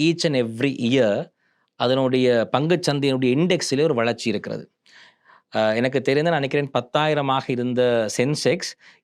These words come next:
இருபதாயிரமாக மாறியது ஒரு பத்து, ஒரு ஐந்து வருடத்திலே. அஹ், சரியான நா-, சரியான காலப்பகுதி சொல்லுகிறோனோ தெரியவில்லை. ஆனால் எனக்கு தெரிந்த ஒரு உண்மையான விடயம்,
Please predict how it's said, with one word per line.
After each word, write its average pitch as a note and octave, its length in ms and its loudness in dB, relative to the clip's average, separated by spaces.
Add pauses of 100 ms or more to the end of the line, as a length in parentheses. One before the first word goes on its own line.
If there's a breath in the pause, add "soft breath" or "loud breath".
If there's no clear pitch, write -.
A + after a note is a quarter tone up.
இருபதாயிரமாக D#3 800 2
மாறியது B2 920 0
ஒரு B2 180 0
பத்து, A#2+ 500 2
ஒரு A2 140 2
ஐந்து D3+ 300 2
வருடத்திலே. G#2 480 0 (460 soft breath)
அஹ், G#2 160 0
சரியான A#2+ 460 0
நா-, A2+ 120 -4
சரியான B2 520 0
காலப்பகுதி A#2 540 0
சொல்லுகிறோனோ A#2 400 0
தெரியவில்லை. A2+ 480 0
ஆனால் D#3 440 -2
எனக்கு D3 300 0
தெரிந்த G3+ 280 2
ஒரு F3 100 2
உண்மையான E3+ 340 0
விடயம், E3+ 200 0